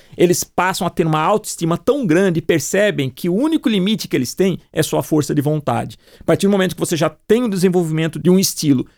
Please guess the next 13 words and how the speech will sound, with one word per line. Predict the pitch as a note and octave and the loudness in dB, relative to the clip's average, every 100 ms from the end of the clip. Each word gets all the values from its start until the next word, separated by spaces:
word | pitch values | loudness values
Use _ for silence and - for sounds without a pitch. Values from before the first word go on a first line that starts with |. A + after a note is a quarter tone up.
| _ | _
consegue | - G3 - A#3 A3 | 0 2 2 0 0
observar | G#3 - F3+ A3 | 0 0 2 2
o | |
teu | A#3+ D#3+ | 0 0
trabalho, | A#3+ G3+ D#3 C3+ A#2+ - - _ | 0 0 0 0 -4 -8 -20 _
consegue | - F#3+ A#3 G#3 | 0 2 2 2
ver | A#3+ | 2
uma | C4 | 2
estética | C4 - A#3+ A#3+ A#3 A3+ | 0 0 0 0 0 -2
no | G#3+ | 0
teu | G#3+ | 0
trabalho | G#3 E3 D3+ | 0 0 2
e | C#3+ | 0